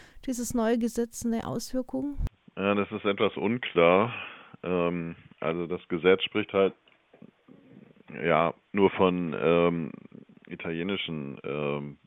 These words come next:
Speaker 2: Bürgerinnen und Bürgern. Ähm, was jetzt mit dem Distomo-Verfahren ist, das tatsächlich ja schon sehr lange in Italien, ähm, ja, also anerkannt wurde,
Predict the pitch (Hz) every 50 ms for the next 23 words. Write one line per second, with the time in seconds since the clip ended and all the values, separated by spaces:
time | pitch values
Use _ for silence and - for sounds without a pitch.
0 | _ _ - - - - 67 82 80 82 78 76 80 82 82 82 80 87 87 82
1 | 78 80 - 82 80 82 85 87 90 95 95 101 98 - - - - 78 78 76
2 | 76 80 80 78 76 76 76 71 - - - - - - 67 76 76 - - -
3 | - 57 58 - 85 85 - - 85 82 85 - - - - - 90 90 82 -
4 | 85 80 85 87 82 87 92 - - 113 104 101 98 95 - 98 85 - - 101
5 | 90 92 95 95 95 92 95 95 - - 80 - - - 80 - - 85 82 85
6 | - 87 78 - - 87 82 76 73 78 85 87 95 107 107 101 95 85 85 90
7 | 92 87 82 78 80 80 76 - 85 80 87 92 92 87 85 - - _ - -
8 | - - - - - - - - - _ _ _ _ _ 67 73 76 78 78 76
9 | 71 73 71 71 - _ _ _ _ - 62 73 73 58 55 - - _ - 76
10 | 71 71 - - - 92 107 110 104 - - - 113 107 110 101 92 95 104 110
11 | 117 120 123 123 123 123 120 120 107 120